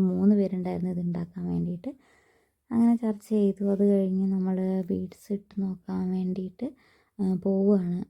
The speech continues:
എങ്ങനെയാണ് ചാടുന്നതെന്ന് അറിയത്തില്ലല്ലോ. അപ്പോൾ നമ്മളൊരു ചെറിയ കവർ എടുത്തിട്ട് അതിലേക്ക് ഇട്ട് നോക്കാൻ വേണ്ടി പോവുകയാണ് കേട്ടോ. ഇനി ഹോൾസ് വലുതാക്കണോ ചെറുതാക്കണോ എന്നൊക്കെ അറിയാൻ വേണ്ടിയിട്ടായിരുന്നു. അങ്ങനെ നമ്മളൊരു പത്ത് രൂപേൻ്റെ ഒരു കവറാണ് കേട്ടോ ഈ കാണുന്നത്.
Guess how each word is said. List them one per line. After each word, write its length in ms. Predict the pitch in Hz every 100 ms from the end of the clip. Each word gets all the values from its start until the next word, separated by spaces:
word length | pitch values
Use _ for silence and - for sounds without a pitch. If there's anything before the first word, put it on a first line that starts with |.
| 190
എങ്ങനെയാണ് 500 | 180 180 185 202 208
ചാടുന്നതെന്ന് 560 | 202 185 180 202 202 185
അറിയത്തില്ലല്ലോ. 580 | 175 175 175 180 175 170 _ _ - _ 208
അപ്പോൾ 180 | 202 214
നമ്മളൊരു 460 | 208 202 202 196
ചെറിയ 340 | 196 196 190 190
കവർ 340 | 190 175 190
എടുത്തിട്ട് 540 | 190 - - 185 - - _
അതിലേക്ക് 420 | 214 202 190 190 202
ഇട്ട് 180 | - 202
നോക്കാൻ 400 | 196 185 190 185
വേണ്ടി 220 | 190 196
പോവുകയാണ് 540 | 202 185 175 190 180 175
കേട്ടോ. 260 | 175 180 175 - - _ -
ഇനി 240 | 185 185 190 175
ഹോൾസ് 420 | - 185 185 185 190
വലുതാക്കണോ 800 | 180 175 185 175 - 175 180
ചെറുതാക്കണോ 600 | 185 196 190 190 190 185 185
എന്നൊക്കെ 240 | 190 185
അറിയാൻ 260 | 185 180 185
വേണ്ടിയിട്ടായിരുന്നു. 680 | 185 185 185 170 170 190 294 - - _ _
അങ്ങനെ 220 | 233 233
നമ്മളൊരു 460 | 240 220 214 220 214
പത്ത് 320 | 208 202 - 208
രൂപേൻ്റെ 540 | 220 202 196 190 202
ഒരു 160 | 202 202
കവറാണ് 640 | 196 185 185 185 185 180
കേട്ടോ 220 | 175 185
ഈ 140 | 180 180
കാണുന്നത്. 560 | 185 180 180 180 175